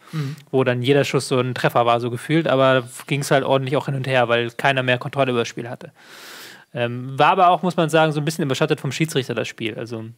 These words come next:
Speaker 2: ich bin normalerweise niemand, der Schiedsrichterkritik macht, weil ich denke mir immer, okay, man fokussiert sich dann immer zu sehr auf einzelne Entscheidungen. Man
Speaker 1: Mhm.
Speaker 2: sagt dann immer, okay, dieser Elfmeter-Pfiff, Pfiff war scheiße, der hat das Spiel entschieden, aber es war halt nur ein Pfiff.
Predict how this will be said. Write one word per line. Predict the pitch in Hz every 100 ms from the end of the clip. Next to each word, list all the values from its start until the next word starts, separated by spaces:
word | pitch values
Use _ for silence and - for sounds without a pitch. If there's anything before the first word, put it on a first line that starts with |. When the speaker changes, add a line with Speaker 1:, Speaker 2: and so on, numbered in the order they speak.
| _
Speaker 2:
ich | 143 -
bin | 156 151
normalerweise | 151 147 147 143 135
niemand, | 139 147 139
der | 135 127
Schiedsrichterkritik | 165 160 151 151 156 147 131
macht, | 139 170 - _ _ _ _ -
weil | 120
ich |
denke | 147 147
mir | 135
immer, | 135
okay, | 127 - 151
man | 135 131 131 127 123
fokussiert | - 139 151 170
sich | 160
dann | 143
immer | 143
zu | 127
sehr | 135
auf | 127
einzelne | 131 143 131
Entscheidungen. | 127 131 120 107 - - -
Man | 160
Speaker 1:
Mhm. |
Speaker 2:
sagt | 143 135
dann | 135
immer, |
okay, | 131 139
dieser | 123 131
Elfmeter-Pfiff, | 131 147 147 143 151 143 -
Pfiff | 165 156
war | 127
scheiße, | 143 147 147
der |
hat | 135
das | 139
Spiel | 143
entschieden, | 147 143 151 151 151 - -
aber | 135
es | 123
war | 123
halt | 127
nur | 120
ein | 127
Pfiff. | - 151 -